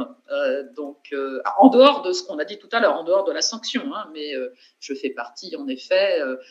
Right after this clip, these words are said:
des personnes qui, euh, sont, euh, sous le, la contrainte de la loi du cinq août deux mille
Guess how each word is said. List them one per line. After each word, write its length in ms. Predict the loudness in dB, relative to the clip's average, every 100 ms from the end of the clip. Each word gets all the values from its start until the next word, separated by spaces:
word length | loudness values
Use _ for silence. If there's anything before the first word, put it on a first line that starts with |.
| _ _
des 80 | -12
personnes 840 | -6 -6 0 4 4 2 -6 -6 -8
qui, 440 | -20 -20 -12 -4
euh, 140 | -2
sont, 600 | -2 -4 -2 -2 -2 -2
euh, 120 | -2 -4
sous 460 | -8 -12 -18 -10
le, 380 | -2 0 0 -2 -8 _
la 100 | -2
contrainte 680 | 0 -6 0 0 0 -4 -4
de 60 | 0
la 120 | 0
loi 280 | 2 2 0
du 140 | -4
cinq 440 | -4 -2 -4 -4
août 160 | -6 -6 -10 -18 _
deux 140 | -4
mille 260 | -4 -8